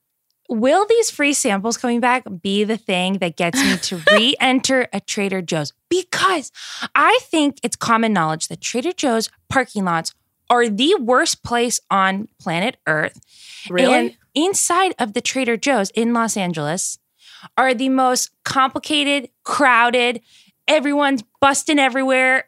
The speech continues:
Speaker 1: It, it is, like, the most overwhelming experience. I can't find a good time to go. I've gone in every hour of the day that it's open.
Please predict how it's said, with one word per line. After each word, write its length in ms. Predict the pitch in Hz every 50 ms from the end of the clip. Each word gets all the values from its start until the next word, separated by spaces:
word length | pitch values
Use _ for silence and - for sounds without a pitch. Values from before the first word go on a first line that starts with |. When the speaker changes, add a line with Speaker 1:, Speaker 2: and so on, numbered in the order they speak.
| _ -
Speaker 1:
It, 160 | 277 - - -
it 160 | 262 - - -
is, 200 | 294 302 262 -
like, 160 | 294 269 226 -
the 80 | 262
most 180 | 247 247 269 254 - -
overwhelming 540 | 220 226 254 269 254 240 226 226 226 220 220
experience. 580 | 208 - - - - 180 175 175 180 180 170 -
I 60 | 190
can't 240 | - - 240 220 208
find 140 | 247 254 254 254
a 20 |
good 160 | - 226 214
time 200 | - 208 190 185
to 60 | 185
go. 80 | 175 185
I've 140 | 170 160 -
gone 180 | - 175 175
in 80 | 170 165 -
every 240 | 175 165 202 220 -
hour 240 | 170 165 165 170
of 120 | 165 151 -
the 60 | -
day 280 | 156 156 147 135 135 135
that 160 | 156 - 143
it's 100 | 139 - -
open. 460 | 147 139 - - 143 135 160 180